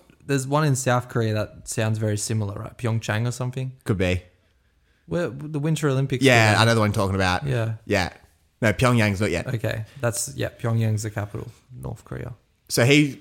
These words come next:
Speaker 2: and that, that, from what I understand,
Speaker 1: Yeah, random.
Speaker 2: there's very selective parts of the city that you're allowed to go to as a tourist.
Speaker 1: Mm.
Speaker 2: There were two Aussie blokes that went there to get a haircut. Um, do you remember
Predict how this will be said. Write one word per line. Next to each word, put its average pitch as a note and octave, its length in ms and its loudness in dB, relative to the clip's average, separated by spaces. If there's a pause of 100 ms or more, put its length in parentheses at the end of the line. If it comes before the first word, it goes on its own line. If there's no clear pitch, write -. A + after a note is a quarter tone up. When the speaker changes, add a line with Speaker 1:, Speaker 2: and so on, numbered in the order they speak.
Speaker 2:
and C3 200 2
that, A#2+ 140 0 (240)
that, B2 220 0
from D#3 200 4
what E3 100 6
I C#3+ 120 6
understand, A2 460 4
Speaker 1:
Yeah, A2+ 80 6
random. A2 360 2
Speaker 2:
there's B2 160 2
very C3 260 6
selective A#2+ 460 0
parts G2+ 280 2
of G2 60 -8
the G2+ 80 -2
city F#2+ 220 -2
that F#2 80 -2
you're F2 160 -2
allowed F#2+ 120 2
to F#2+ 60 0
go F2 200 0
to - 120 -4
as E2+ 100 -2
a E2+ 40 -4
tourist. F#2 400 0
Speaker 1:
Mm. - 20 -8
Speaker 2:
There C#3+ 80 0
were C#3+ 60 2
two C4+ 140 2
Aussie D3 260 4
blokes G3+ 260 2
that E3+ 80 2
went D3 160 4
there D3 120 2
to D#3+ 80 0
get C#3+ 120 4
a G#2+ 60 4
haircut. A#2 500 0 (320)
Um, G#2+ 460 0 (160)
do - 80 -2
you D3 40 6
remember F3 100 4